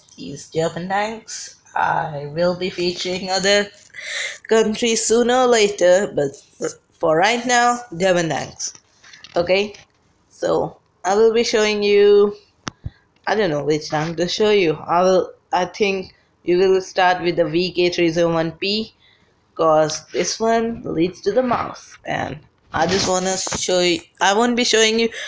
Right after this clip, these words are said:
any mastery gameplay. I would be just playing for fun, and so it wouldn't be like a special game or something like that. It's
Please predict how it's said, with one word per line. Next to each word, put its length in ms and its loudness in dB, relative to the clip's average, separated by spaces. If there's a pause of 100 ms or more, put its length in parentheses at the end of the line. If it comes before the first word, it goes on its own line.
(420)
any 180 0
mastery 600 0
gameplay. 520 2
I 140 4
would 200 0
be 80 0
just 600 -2 (380)
playing 400 2
for 280 0
fun, 500 -2
and 180 -4
so 560 0 (480)
it 120 -4
wouldn't 320 4
be 460 0 (380)
like 360 0
a 60 -2
special 640 0
game 240 0
or 80 0
something 400 -2
like 260 -2
that. 220 2
It's 380 -6